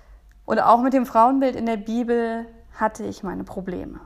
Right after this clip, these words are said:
Bis heute geschieht das auch immer wieder, dass ich auf Texte stoße, die sich mir einfach nicht erschließen oder deren Inhalt für mich nur schwer verdaulich ist.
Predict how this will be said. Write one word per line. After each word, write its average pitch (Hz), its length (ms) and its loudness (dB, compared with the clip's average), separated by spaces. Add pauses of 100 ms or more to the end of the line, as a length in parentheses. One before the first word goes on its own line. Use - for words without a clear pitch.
(800)
Bis - 180 -8
heute 254 440 2
geschieht 247 400 -4
das 240 160 -4
auch - 160 -2
immer 220 420 -2
wieder, 180 400 -6
dass 190 180 -10
ich 202 140 -6
auf 196 80 -8
Texte 277 380 -2
stoße, 247 440 -4
die 214 120 -6
sich 214 200 -4
mir 220 140 -2
einfach 220 160 -4
nicht 240 200 -6
erschließen 262 680 -4
oder 180 180 -4
deren 202 460 -6 (100)
Inhalt 226 400 -4
für 220 120 -10
mich 214 220 -8
nur 208 140 -6
schwer 202 300 -6
verdaulich 190 580 -8
ist. - 360 -20